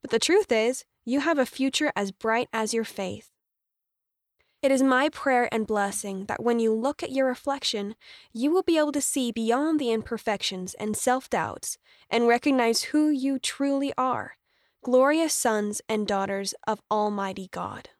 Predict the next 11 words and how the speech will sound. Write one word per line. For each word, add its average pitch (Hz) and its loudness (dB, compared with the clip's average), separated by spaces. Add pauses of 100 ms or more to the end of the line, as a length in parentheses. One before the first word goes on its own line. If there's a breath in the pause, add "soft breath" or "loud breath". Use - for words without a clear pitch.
(840 soft breath)
President 214 -4
Dieter 240 -2
F. - -6
Uchtdorf, 330 -4
the 220 -6
second 208 -6
counselor 214 -2
in 220 -2
the 202 -6
First - -4
Presidency, 208 -6